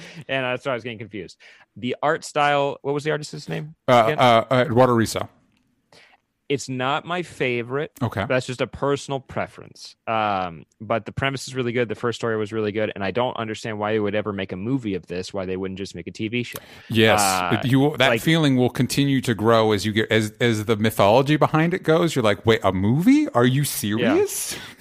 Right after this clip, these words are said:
Speaker 1: Yeah, why would you ever do that? And why did Tom Hardy wanna play? I'll get, I'll probably figure that out as it goes on. Did he wanna play someone who was wronged, or did he wanna play one of the mysterious people?
Speaker 2: There are, there are a few characters later on that Tom Hardy could play. Once you get, I,
Speaker 1: Uh.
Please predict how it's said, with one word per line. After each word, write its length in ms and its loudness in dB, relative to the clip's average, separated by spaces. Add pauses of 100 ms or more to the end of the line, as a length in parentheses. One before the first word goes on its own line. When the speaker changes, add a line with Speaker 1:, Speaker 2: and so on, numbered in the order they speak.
Speaker 1:
Yeah, 140 -2
why 180 2
would 280 0
you 160 2
ever 200 4
do 200 -2
that? 240 -12 (280)
And 80 0
why 120 6
did 120 2
Tom 300 0
Hardy 380 0
wanna 200 -2
play? 400 -4
I'll 140 4
get, 240 2
I'll 100 4
probably 280 4
figure 240 0
that 120 4
out 160 2
as 140 -2
it 60 -4
goes 260 0
on. 140 0
Did 100 0
he 120 0
wanna 180 0
play 500 0 (220)
someone 340 0
who 160 -4
was 320 -4
wronged, 400 2
or 80 -4
did 160 0
he 140 -2
wanna 180 -2
play 240 -2
one 220 -4
of 160 -6
the 200 -4
mysterious 540 -4
people? 260 -12
Speaker 2:
There 140 6
are, 340 6
there 140 2
are 220 4
a 40 0
few 200 0
characters 480 4
later 280 4
on 220 2
that 120 -4
Tom 240 -2
Hardy 200 -2
could 240 -8
play. 240 -8 (160)
Once 180 0
you 80 -2
get, 280 4
I, 100 4
Speaker 1:
Uh. 40 0